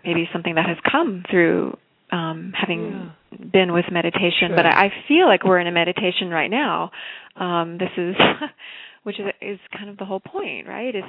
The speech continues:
Speaker 1: to, is to be in that altered. I mean, is it even considered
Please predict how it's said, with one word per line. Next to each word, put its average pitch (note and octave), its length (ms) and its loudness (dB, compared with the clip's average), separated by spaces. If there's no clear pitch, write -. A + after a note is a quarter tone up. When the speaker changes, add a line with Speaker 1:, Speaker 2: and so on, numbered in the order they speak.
Speaker 1:
to, F#3+ 140 -12
is F#3+ 60 -16
to G3+ 80 -2
be G#3+ 200 0
in F#3+ 100 2
that F3+ 160 -2
altered. E3 600 0
I A3 60 -4
mean, A#3 160 6
is B3 100 4
it C#4+ 120 4
even C4+ 280 -2
considered B3+ 760 0